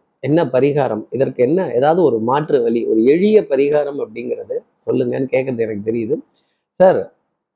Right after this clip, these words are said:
என்ன பரிகாரங்கிறத தெரிஞ்சுக்கிறதுக்கு முன்னாடி, சப்ஸ்கிரைப் பண்ணாத நம்ம நேயர்கள், please do subscribe. அந்த பெல் ஐகான் கொடுத்துருங்க, லைக் கொடுத்துருங்க, கமெண்ட்ஸ் போடுங்க, ஷேர் பண்ணுங்க. சக்தி விகடன் நிறுவனத்தினுடைய பயனுள்ள, அருமையான ஆன்மீக ஜோதிட தகவல்கள்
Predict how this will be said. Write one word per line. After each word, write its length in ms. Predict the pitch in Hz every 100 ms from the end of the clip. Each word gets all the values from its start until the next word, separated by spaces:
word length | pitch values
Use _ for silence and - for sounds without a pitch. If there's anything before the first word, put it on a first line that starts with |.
| -
என்ன 220 | 135 180
பரிகாரங்கிறத 640 | 139 143 151 151 151 127
தெரிஞ்சுக்கிறதுக்கு 600 | 120 123 135 123 107 107
முன்னாடி, 400 | 113 110 147 - _ _ _ _ _ _ -
சப்ஸ்கிரைப் 240 | - 196 170
பண்ணாத 280 | 160 156
நம்ம 200 | 147 131
நேயர்கள், 420 | 127 139 139 131 123
please 200 | 139 123
do 80 | 123 117
subscribe. 340 | 110 - 151
அந்த 140 | 127 107
பெல் 140 | 135
ஐகான் 300 | 170 120 127
கொடுத்துருங்க, 220 | 107 117 131
லைக் 260 | 120 165 -
கொடுத்துருங்க, 320 | 127 113 113 104
கமெண்ட்ஸ் 380 | 123 165 - -
போடுங்க, 220 | 107 107 113 -
ஷேர் 260 | 131 143 139
பண்ணுங்க. 380 | 113 113 117 262 _ _ _
சக்தி 580 | - - 175 - - 233
விகடன் 340 | 165 170 185 143
நிறுவனத்தினுடைய 720 | 135 156 139 127 120 117 107
பயனுள்ள, 560 | 113 123 139 147 175 202
அருமையான 640 | 123 123 139 139 175 208
ஆன்மீக 540 | 131 160 196 165 117
ஜோதிட 480 | 110 127 165 147 113
தகவல்கள் 640 | 113 120 151 131 110 110